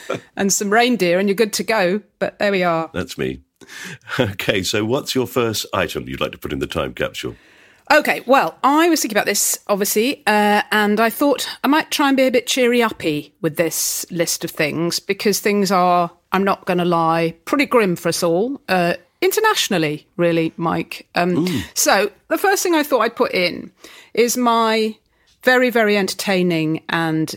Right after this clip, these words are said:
Speaker 2: extremely loving and adorable golden retriever called Archie, who I'd have to put in, but also, also, <laughs> also keep. So I don't know how that will work because I can't let him go, obviously.
Speaker 1: Okay, well,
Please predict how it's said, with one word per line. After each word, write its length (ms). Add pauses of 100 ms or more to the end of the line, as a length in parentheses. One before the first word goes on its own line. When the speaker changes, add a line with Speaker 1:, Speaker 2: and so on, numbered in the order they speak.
Speaker 2:
extremely 540
loving 580 (100)
and 320 (260)
adorable 960 (120)
golden 320
retriever 580 (220)
called 320
Archie, 600 (720)
who 380
I'd 120
have 180
to 100
put 240
in, 140
but 100
also, 480 (120)
also, 320 (320)
<laughs> 340
also 280
keep. 400 (300)
So 220
I 80
don't 120
know 60
how 160
that 140
will 160
work 480
because 240
I 60
can't 240
let 180
him 80
go, 440
obviously. 580
Speaker 1:
Okay, 260
well, 280